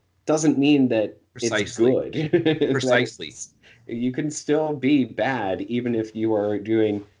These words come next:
Speaker 1: the legal thing. <laughs>
Speaker 2: Right. And surprisingly enough, it is the crooked retired cop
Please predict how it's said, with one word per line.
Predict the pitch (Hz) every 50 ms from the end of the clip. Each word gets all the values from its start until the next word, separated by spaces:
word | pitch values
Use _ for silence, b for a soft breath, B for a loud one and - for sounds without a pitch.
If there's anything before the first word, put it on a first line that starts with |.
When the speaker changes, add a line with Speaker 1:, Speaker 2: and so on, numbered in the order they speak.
| b _ -
Speaker 1:
the | 107 110 107
legal | 98 95 104 120 123 117 107 107 98 95 95 90 82 - -
thing. | - 120 123 120 78 69 - - 90 127 131 - 147 143 143 - 117 - - -
<laughs> | -
Speaker 2:
Right. | 107 131 139 120 98 82 69 - _ b b b b - - _
And | - 143 143 147 - - - - _ _ _ _ _
surprisingly | - - - - 165 - - - - - - 160 147 - 180 214 220 220 254 247 240 240 220 196 175 165 -
enough, | 143 127 110 95 90 85 82 92 120 - - b b b b b _ -
it | 135 135 139
is | 139 147 143 139 123 120 - _
the | - 120 110 120 120 120 117 113 107 - - _ _ _ _
crooked | - - - - - - 147 156 156 - 165 160 160 151 120 - -
retired | 113 117 117 107 - - 117 120 127 127 127 117 - -
cop | - 120 110 113 139 143 - -